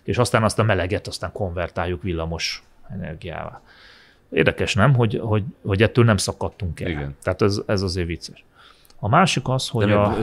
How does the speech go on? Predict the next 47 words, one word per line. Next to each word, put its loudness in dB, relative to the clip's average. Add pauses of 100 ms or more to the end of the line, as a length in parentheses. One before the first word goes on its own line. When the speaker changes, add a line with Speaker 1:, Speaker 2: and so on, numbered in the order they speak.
(100)
Speaker 2:
neked 2
volna 0
elképzelésed 2
valami 2
más 2
megoldásra? 2
Speaker 1:
Nincs, 0
nincs, -2
abszolút. -2
Speaker 2:
Na, 2
hát 6
Speaker 1:
Én 4
Speaker 2:
azért. 4
Speaker 1:
nem, -2
nem, -2
nem, 2
nem 0
is -2
szeretném, -2
ha -2
én -2
nekem, -2
hogy -6
azt -2
mondom, -6 (380)
Isten -8
ments. -2
Tehát, -4
hogy, -6 (640)
ö, -2 (760)
tehát, -4
hogy, 0
hogy 4
ezt 4
csak 2
így 8
megállapítjuk, 4
Speaker 2:
Igen. 2
Speaker 1:
hogy, -2
hogy, -6
hogy -6
ez -6
így -8
van. -12
Na -6
most, -6
ö, 6